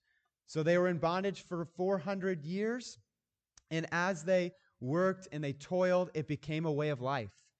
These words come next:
okay? And so they began, God brought them out of the land, but he didn't stop at just bringing them out. Because God doesn't just stop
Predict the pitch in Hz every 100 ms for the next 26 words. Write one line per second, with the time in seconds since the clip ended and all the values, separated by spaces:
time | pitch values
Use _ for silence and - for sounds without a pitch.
0 | _ _ - 123 147 147 139 127 175 165
1 | 156 156 - _ _ _ _ _ _ -
2 | 156 147 127 170 180 185 165 131 - _
3 | 156 160 170 123 151 175 202 170 165 147
4 | 170 180 151 165 151 170 156 120 113 -
5 | 147 147 120 143 151 156 - - 139 131
6 | - _ _ _ _ _ _ - 120 -
7 | 131 - 127 123 117 113 110 98 87 -
8 | - _ _ - 120 151 117 160 175 175
9 | 175 175 175 160 147 - 160 151 151 -